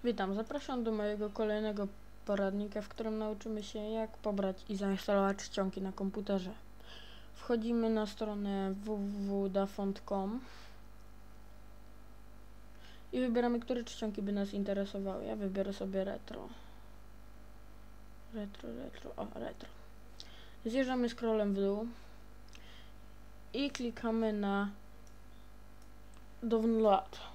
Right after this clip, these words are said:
Oczywiście tam mamy s-, strony, możemy sobie zmieniać. Możemy nawet pobierać kilka czcionek naraz, klikając w zakładkę download. Zapisujemy plik na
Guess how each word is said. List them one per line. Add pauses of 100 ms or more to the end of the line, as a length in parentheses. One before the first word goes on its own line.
(120)
Oczywiście
tam
mamy
s-,
strony,
możemy
sobie
zmieniać. (680)
Możemy
nawet
pobierać
kilka
czcionek
naraz, (1300)
klikając (380)
w (160)
zakładkę
download. (440)
Zapisujemy
plik
na